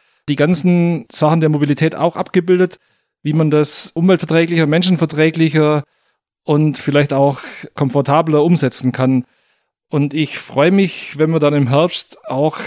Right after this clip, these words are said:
tatsächlich das angehen können und dem Kuddelmuddel, das bisher in diesem Bereich geschieht, beenden können.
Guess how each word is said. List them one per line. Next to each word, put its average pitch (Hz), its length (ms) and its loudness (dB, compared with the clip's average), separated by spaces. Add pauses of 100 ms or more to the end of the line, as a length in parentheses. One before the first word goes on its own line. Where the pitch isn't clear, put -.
tatsächlich 151 380 0
das 143 140 -2
angehen 175 360 0
können 170 260 0
und 143 440 -2
dem 139 380 0 (280)
Kuddelmuddel, 165 640 0
das 143 220 -4
bisher 151 600 -2
in 147 140 -6
diesem 143 220 -8
Bereich 139 280 0
geschieht, 139 440 -6
beenden 120 360 -6
können. 113 340 -10